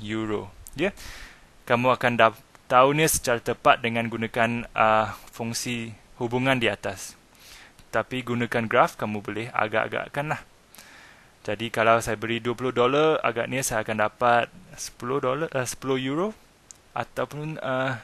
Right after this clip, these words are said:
agaknya tujuh perpuluhan lima euro. Ya, graf ini, eh, tidak, tidak terlalu tepat, ya, kerana saya gunakan tangan untuk lukiskannya.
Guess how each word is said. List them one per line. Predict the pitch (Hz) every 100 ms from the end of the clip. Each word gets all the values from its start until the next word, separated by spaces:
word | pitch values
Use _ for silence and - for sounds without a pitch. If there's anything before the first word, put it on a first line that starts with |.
| -
agaknya | 123 123 131 - -
tujuh | 127 135
perpuluhan | - - 120 120
lima | 117 120 127 123 117
euro. | 110 113 107 107 104 _ _ _ _ - - - - - _ _ _ _ -
Ya, | 131 160 143 -
graf | 147 165 -
ini, | 160 180 180 175
eh, | 120 120 123 113 -
tidak, | - 123 127 - - - - - _ _ -
tidak | 120 123 - -
terlalu | 117 117 117
tepat, | - - - 123 117
ya, | 127
kerana | - 123 113 117
saya | 110 113
gunakan | 113 110 110 107
tangan | 104 113 113
untuk | 110 110
lukiskannya. | - - 107 101